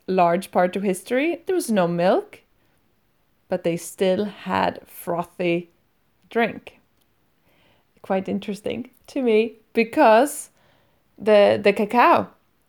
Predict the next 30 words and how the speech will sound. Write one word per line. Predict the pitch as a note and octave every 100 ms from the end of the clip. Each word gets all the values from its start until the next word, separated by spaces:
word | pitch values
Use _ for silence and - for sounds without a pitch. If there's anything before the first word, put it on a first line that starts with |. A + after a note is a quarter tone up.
| _ G#3
it | G3+
contains | G#3 A3 A#3 A#3+ A3
fat, | - B3+ - - - - -
and | F#3+ F#3+
from | G3 F#3 F3+ G3+
fat | - B3 G4+ - - -
you | G#3 G3+
can | G#3 G#3+ F#3 F#3+
create | - F#3+ F3+ F3+ F3+ -
creaminess | - A3 G3+ F#3 E3+ F#3+ - -
and | E3+
frothiness. | - C4+ D4+ G3+ - - - _ _ _ _ _ _ _ _ _ _
And | A3 G#3
that's | G#3+ -
what | A3 G#3
they | F3+
did | F#3 A3+ D#3+ F#3+
without | F#3 F3+ F#3 G3+
adding | - F#3 F#3 F3+
any | F3 E3+ E3
dairy | D#3+ G3 E4+
products, | - - - - - -
because | - G3 F3+ F#3
that | F#3 F#3+
was, | F#3+ G3 -
that | - G3+ G3+
wasn't | G#3+ F#3+ F#3
part | F#3+ F3+ F#3+ F#3+
of | F3 F3
the, | - -